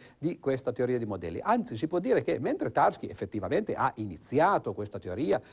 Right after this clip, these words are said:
per l'appunto facendo questo studio fondamentale della, eh, verità, che notate, non ve l'ho mai detto nelle altre lezioni, ma era uno studio lunghissimo, cioè il suo, eh, risultato originale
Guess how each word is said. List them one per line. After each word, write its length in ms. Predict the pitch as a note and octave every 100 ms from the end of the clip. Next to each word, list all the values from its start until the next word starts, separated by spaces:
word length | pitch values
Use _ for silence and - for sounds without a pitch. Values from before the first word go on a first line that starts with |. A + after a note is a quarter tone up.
| -
per 160 | F#2 F#2
l'appunto 440 | F2 D#3 F3 A2
facendo 440 | G2 F#2 C#3+ D3
questo 240 | G#2+ G2+ F#2
studio 340 | - E3 C#3+
fondamentale 720 | G2+ F#2+ G2+ F#2 F2 C#3 C#3+
della, 460 | A2 A#2 G#2+ F#2 G#2
eh, 60 | -
verità, 440 | A#2+ G#2 - F#3 - -
che 160 | D#3 D3
notate, 460 | A2 D#3+ E3+ A#2+ G#2
non 140 | A2+
ve 80 | A2+
l'ho 80 | A#2
mai 140 | A#2
detto 220 | D3+ -
nelle 200 | A2 G#2+
altre 220 | C3 C#3 G#2
lezioni, 340 | - A#3+ C#3
ma 160 | B2 D#3
era 160 | F3+
uno 100 | D3+
studio 400 | A#2+ A#3+ F3 C3+
lunghissimo, 640 | A#2 C3 C#3 A3 - G#2 F#2+
cioè 180 | B2+ B2
il 120 | G#2
suo, 400 | - F#3+ C#3 A#2+
eh, 420 | A#2 G#2 G#2+ G2
risultato 720 | A#2+ B2+ A#2 E3+ D#3+ B2+ G#2+ A2+
originale 460 | A#2+ E3 A3+ F3+